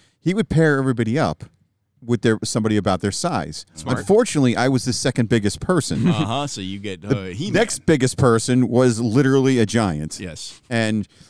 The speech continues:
Speaker 1: like, when he would kick me through the pad, I'd be like, "Ow,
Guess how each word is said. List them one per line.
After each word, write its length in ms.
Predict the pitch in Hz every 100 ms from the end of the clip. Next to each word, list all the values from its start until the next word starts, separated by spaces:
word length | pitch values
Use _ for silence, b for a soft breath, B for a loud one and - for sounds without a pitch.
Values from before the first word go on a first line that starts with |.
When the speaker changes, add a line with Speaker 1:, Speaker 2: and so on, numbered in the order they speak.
| b
Speaker 1:
like, 200 | 117 113 -
when 180 | 127 131
he 80 | 185
would 140 | 160
kick 200 | - -
me 80 | 156
through 160 | 160 139
the 80 |
pad, 440 | - 123 117 131 139
I'd 160 | 117 110
be 80 | 117
like, 300 | 107 104 - _ _ _ _ _ _
"Ow, 720 | 92 80 76 80 82 82 85